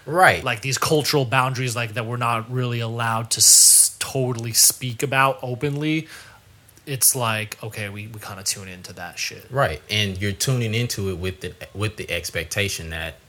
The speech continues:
Speaker 1: something's gonna happen because
Speaker 2: Or
Speaker 1: you
Speaker 2: you just
Speaker 1: tr-
Speaker 2: wanna see what the fuck is gonna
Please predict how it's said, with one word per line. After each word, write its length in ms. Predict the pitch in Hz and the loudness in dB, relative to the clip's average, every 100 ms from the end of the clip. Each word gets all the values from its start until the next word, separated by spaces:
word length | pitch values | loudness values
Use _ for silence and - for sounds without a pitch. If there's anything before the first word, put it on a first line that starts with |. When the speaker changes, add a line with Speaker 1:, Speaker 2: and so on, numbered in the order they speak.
| _ - | _ -8
Speaker 1:
something's 500 | - 135 131 95 92 | 0 2 2 0 -6
gonna 240 | 101 95 90 | -2 -2 0
happen 460 | 92 90 - 73 90 _ _ - | 2 2 0 -14 -14 _ _ -8
because 480 | 98 80 - 104 95 | -8 -6 0 0 2
Speaker 2:
Or 120 | 170 | 2
Speaker 1:
you 100 | 170 | 2
Speaker 2:
you 60 | 143 | 4
just 100 | 147 | 4
Speaker 1:
tr- 60 | |
Speaker 2:
wanna 100 | 156 | 4
see 200 | 131 160 | 4 4
what 300 | 123 120 135 | 2 -2 -4
the 60 | 117 | -6
fuck 340 | - 131 - | -6 -6 -6
is 120 | 110 - | -8 -8
gonna 260 | 104 95 | -8 -6